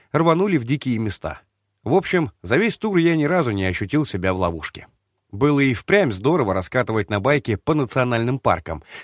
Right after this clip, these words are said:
вместо того, чтобы весь день слушать, как настраивают барабаны. Иногда мы заезжали куда-нибудь пообедать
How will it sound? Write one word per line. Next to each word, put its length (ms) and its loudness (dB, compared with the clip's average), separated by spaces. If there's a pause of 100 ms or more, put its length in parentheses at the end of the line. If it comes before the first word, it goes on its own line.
вместо 380 0
того, 280 2
чтобы 280 -2
весь 220 0
день 220 2
слушать, 440 -2
как 200 -2
настраивают 680 0
барабаны. 540 0 (500)
Иногда 380 2
мы 120 0
заезжали 500 0
куда-нибудь 580 -2
пообедать 560 2